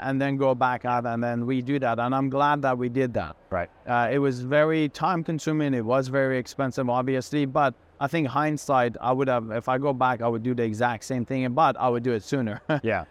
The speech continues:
Speaker 2: yeah,
Speaker 1: Because
Speaker 2: yeah.
Speaker 1: the nightmares that I had to deal with would have been eliminated.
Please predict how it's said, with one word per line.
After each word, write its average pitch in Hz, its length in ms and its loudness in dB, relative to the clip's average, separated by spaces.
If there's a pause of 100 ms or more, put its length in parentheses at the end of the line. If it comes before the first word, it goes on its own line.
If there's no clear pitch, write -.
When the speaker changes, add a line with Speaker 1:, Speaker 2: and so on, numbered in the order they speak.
(160)
Speaker 2:
yeah, 98 100 0
Speaker 1:
Because 151 320 4
Speaker 2:
yeah. 87 180 -4 (220)
Speaker 1:
the 147 160 2
nightmares 156 640 2
that 139 180 2
I 131 160 2
had 139 220 -4
to 135 100 -2
deal 135 300 2
with 117 260 -2
would 123 240 -2
have 117 180 2
been 123 160 0
eliminated. 113 720 0